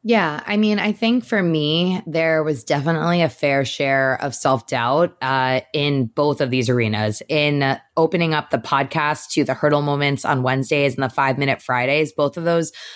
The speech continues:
are me giving a lot of myself to my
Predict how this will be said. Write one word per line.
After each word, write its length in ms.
are 120
me 540
giving 220
a 80
lot 360
of 120
myself 640
to 80
my 180